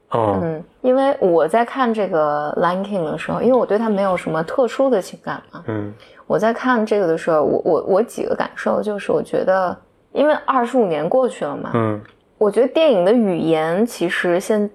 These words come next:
Speaker 2: 现在的电影语言，好的电影语言和当年的电影语言已经不一样了。
Speaker 1: 嗯。
Speaker 2: 我有这个感觉。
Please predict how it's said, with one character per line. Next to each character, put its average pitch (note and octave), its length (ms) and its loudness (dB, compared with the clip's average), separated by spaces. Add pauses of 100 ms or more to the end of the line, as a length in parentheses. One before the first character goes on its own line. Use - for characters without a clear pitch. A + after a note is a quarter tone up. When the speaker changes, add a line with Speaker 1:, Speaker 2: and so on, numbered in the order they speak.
(100)
Speaker 2:
现 C4+ 300 2
在 C4+ 180 2
的 G3 100 4
电 F3 160 2
影 E3+ 220 -2
语 - 60 -4
言， - 180 -2
好 - 220 -2
的 F3+ 100 0
电 G3+ 180 0
影 F#3 160 -4
语 - 40 -4
言 - 100 -4 (120)
和 F3+ 180 0
当 A#3+ 200 2
年 F3+ 140 2
的 E3 80 2
电 F#3 160 2
影 F3+ 180 0
语 - 40 -2
言 - 160 -2
已 - 40 -4
经 G3 120 -6
不 G#3+ 140 -2
一 G3+ 100 0
样 A#3+ 240 0
了。 - 120 -10 (140)
Speaker 1:
嗯。 A2 220 0
Speaker 2:
我 G3+ 80 2
有 G3 80 2
这 C4 160 2
个 A3+ 80 -2
感 - 220 -8
觉。 - 200 -8